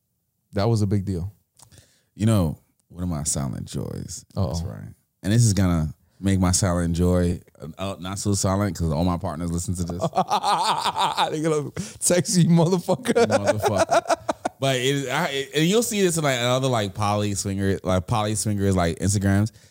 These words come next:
Speaker 2: When you're on this side and 'cause your girl,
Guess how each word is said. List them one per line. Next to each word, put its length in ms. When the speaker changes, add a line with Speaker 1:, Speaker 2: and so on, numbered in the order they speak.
Speaker 2:
When 160
you're 180
on 160
this 160
side 460
and 260
'cause 180
your 100
girl, 680